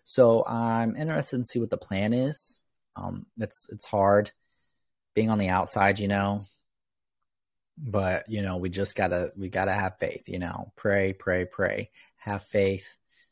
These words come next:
trust in God, and know, just have peace. You know, I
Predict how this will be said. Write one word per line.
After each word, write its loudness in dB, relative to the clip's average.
trust -4
in -2
God, -2
and -6
know, -4
just -10
have -6
peace. -8
You -4
know, -4
I -2